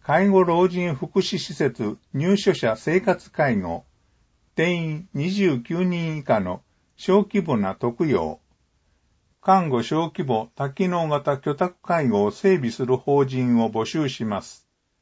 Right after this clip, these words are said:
詳しくは市ホームページを確認してください。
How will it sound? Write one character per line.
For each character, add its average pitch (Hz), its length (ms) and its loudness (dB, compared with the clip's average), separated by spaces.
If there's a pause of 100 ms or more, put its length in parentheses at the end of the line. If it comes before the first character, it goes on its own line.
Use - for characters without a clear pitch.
(220)
詳 175 280 0
し - 120 -10
く - 140 -8
は 104 200 2
市 180 280 -2
ホ 165 240 -2
ー - 20 0
ム 180 180 -2
ペ 165 200 0
ー 120 60 0
ジ 104 140 -2
を 98 100 0
確 120 320 0
認 143 180 -2
し 127 100 -8
て 127 140 -2
く 127 100 -8
だ 110 140 -4
さ 98 180 -6
い。 85 140 -16